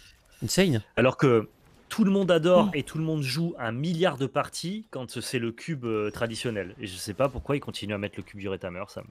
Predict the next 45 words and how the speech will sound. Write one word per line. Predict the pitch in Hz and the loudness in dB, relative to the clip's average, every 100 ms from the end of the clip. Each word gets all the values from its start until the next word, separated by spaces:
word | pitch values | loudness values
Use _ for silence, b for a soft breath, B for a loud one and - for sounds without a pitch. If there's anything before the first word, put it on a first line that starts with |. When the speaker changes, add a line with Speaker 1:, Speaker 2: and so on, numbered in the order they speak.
| - | -20
Speaker 2:
ça | - | -20
me | 98 - | -20 -20
fout | - - - - - - | -20 -18 -16 -14 -16 -12
en | 113 | -8
l'air, | 90 92 - | -6 -8 -8
quoi. | 110 110 - - _ _ - | -10 -10 -20 -20 _ _ -4
Speaker 1:
Ouais, | |
je | 123 | -2
pense | - - | -2 -6
qu'il | - | -4
doit | 120 120 | 2 4
avoir | 117 113 | 4 2
des | |
stats | 110 - | 2 0
différentes, | 110 113 117 113 123 117 | 0 0 4 4 2 0
euh. | 107 107 110 - _ _ - - | 0 -2 -6 -12 _ _ -20 -14
Speaker 2:
Même | 113 139 175 | 0 4 6
le | 151 | 4
cube | - 143 | 2 -4
chromatique, | - 143 135 - 151 131 | 2 4 4 2 -4 -2
en | 113 | -2
vrai, | 107 127 127 | 0 2 2
c'est | 113 98 | -2 -8
rigolo | 98 104 107 | -6 -4 -6
deux | 101 107 | -6 -8
fois, | - 104 104 | -4 -4 -4
mais | 95 | -4
en | 90 | -8
fait, | 123 - | -8 0
Speaker 1:
Ouais, | 110 | 0
Speaker 2:
tu | 98 | 0
fais | |
deux | 107 | 0
cubes | 104 127 | 2 0
Speaker 1:
chromatique, | 104 | -2
non. | 120 | 0
Speaker 2:
chromatiques | 110 104 113 | 0 -2 -4
et | 110 | -4
après, | 98 104 | -4 -6
t'as | 95 | -8
plus | - | -8
envie | 90 90 | -12 -10
de | |
jouer, | 87 85 | -12 -12
quoi. | 80 - | -12 -16